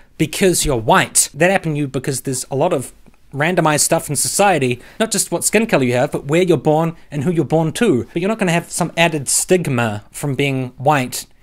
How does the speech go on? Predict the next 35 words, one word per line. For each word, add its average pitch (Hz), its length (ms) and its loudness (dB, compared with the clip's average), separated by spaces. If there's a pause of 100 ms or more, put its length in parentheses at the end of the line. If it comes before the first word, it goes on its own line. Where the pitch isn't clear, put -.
(160)
that 131 380 0
black 143 200 0
people 147 240 -6
also 165 400 0
have 135 220 -2
placed 131 260 -2
on 135 80 -4
top 165 240 -6
of 117 100 -6
them. 98 180 -12
So - 80 0
I 160 40 2
think 190 200 0
when 185 120 2
we 175 80 0
talk 175 180 -2
about 156 240 2
white 147 260 0
privilege, 151 440 -2
we 147 80 -2
also 147 240 -4
have 139 160 -4
to - 100 -10
understand 143 560 -4
it's - 240 -8
not 151 120 -6
like 143 160 -4
a 131 60 0
zero-sum 131 560 -2
game 131 320 -2
where 120 340 0
if 156 200 -8
you 139 140 0
have 139 300 0
white, 139 380 0